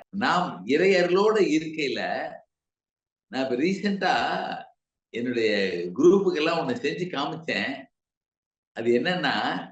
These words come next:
ஒரு மேக்னெட்டை வச்சுக்கிட்டேன். அதுக்கு மேல நம்ம தையல் மிஷின் ஊசியை வச்சேன். அதுக்கு மேல ஒரு ஸ்க்ரூ டிரைவரை வச்சேன்.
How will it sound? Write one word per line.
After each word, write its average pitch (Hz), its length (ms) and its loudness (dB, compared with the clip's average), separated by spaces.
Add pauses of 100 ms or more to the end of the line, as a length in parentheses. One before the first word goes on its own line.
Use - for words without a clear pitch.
(160)
ஒரு 123 160 -2
மேக்னெட்டை 151 420 0
வச்சுக்கிட்டேன். 113 600 -6 (180)
அதுக்கு 143 360 -4
மேல 170 500 2 (680)
நம்ம 123 300 -2
தையல் 175 280 4
மிஷின் 151 360 -6
ஊசியை 151 400 -2
வச்சேன். 101 540 -6 (760)
அதுக்கு 160 260 -2
மேல 185 180 2
ஒரு 156 120 2
ஸ்க்ரூ 170 320 -2
டிரைவரை 117 240 4
வச்சேன். 95 480 -6